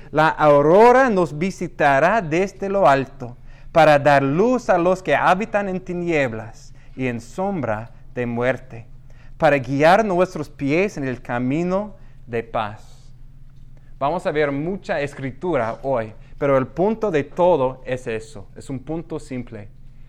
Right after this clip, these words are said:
Un punto que, aunque es simple, es profundo. Que cuando estamos en la oscuridad,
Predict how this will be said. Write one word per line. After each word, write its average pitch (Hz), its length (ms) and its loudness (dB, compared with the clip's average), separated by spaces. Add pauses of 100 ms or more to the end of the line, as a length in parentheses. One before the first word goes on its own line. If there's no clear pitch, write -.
(220)
Un 147 260 -8 (160)
punto 226 580 -2 (140)
que, 151 140 -2
aunque 156 420 -2
es 127 160 -8
simple, 113 460 -10
es 120 140 -14
profundo. 113 720 -14 (1040)
Que 139 320 -6
cuando 160 320 0
estamos 202 640 0
en 185 100 -4
la 165 140 4
oscuridad, 143 680 -2